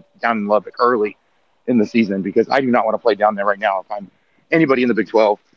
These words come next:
Um, to what you guys were talking about earlier about Texas Tech potentially making it, uh, to the N C double A tournament, I mean, I think it's gonna take, you can't afford a loss to Oklahoma,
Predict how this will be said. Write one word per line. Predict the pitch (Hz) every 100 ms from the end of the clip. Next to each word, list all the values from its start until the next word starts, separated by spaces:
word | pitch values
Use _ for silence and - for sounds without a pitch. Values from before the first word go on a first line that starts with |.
| _ _ _ -
Um, | 147 139 113 - _ _ _ -
to |
what | 156 208
you | 196
guys | 175 180 175 165
were | 160
talking | 180 170 165
about | 151
earlier | 147 160 156 139
about | 123 127 -
Texas | - 143 _ _
Tech | 156 147
potentially | 131 - 143 127 127
making | 117 135 127
it, | 120 - _ _ _ _ _ _ _ -
uh, | 127 117
to | 104 147
the | 135
N |
C | 127
double | 123 113
A |
tournament, | - 147 131 120
I | 143
mean, | 139
I | 139
think | 170
it's | 160
gonna | - 139
take, | 123 160 147 - - _ _ _ _ -
you | 156
can't | - 220 202
afford | - 180
a | 156
loss | 147 147
to | 127
Oklahoma, | 120 117 104 98